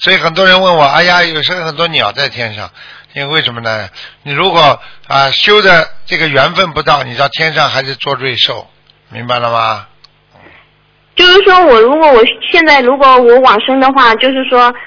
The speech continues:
Speaker 2: 我就是那个观音瓶里面的观音竹，对吗？
Speaker 1: 对了，那至少在天上啊，在观世音菩萨那个，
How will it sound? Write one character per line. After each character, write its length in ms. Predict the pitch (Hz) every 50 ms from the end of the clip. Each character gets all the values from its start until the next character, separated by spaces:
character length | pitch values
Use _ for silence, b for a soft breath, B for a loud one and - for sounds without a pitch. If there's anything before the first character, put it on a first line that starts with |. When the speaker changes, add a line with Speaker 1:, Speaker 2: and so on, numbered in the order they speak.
| B B
Speaker 2:
我 100 | - 226
就 120 | 247 302 339
是 120 | 339 294
那 120 | 262 269 277
个 60 | 269
观 200 | 277 285 285 285
音 120 | 285 302
瓶 280 | 294 - 233 233 254 269
里 100 | 254 233
面 160 | 196 196 202
的 100 | 202 214
观 220 | 208 - 247 254 262
音 100 | 262 262
竹， 160 | - 190 190
对 140 | 196 214 202
吗？ 140 | 196 190 185
Speaker 1:
对 100 | 190 190
了， 160 | 190 185 185
那 140 | 185 202 202
至 160 | - 208 208
少 160 | 196 185 170
在 120 | - 180 170
天 220 | - 160 175 175
上 180 | 175 180 170 160
啊， 240 | 151 147 143 139 139
在 120 | - 165
观 220 | 160 - 180 180 175
世 120 | - 175
音 100 | 180 165
菩 120 | 135 143 147
萨 140 | 156 151
那 140 | 143 135 143
个， 140 | 135 135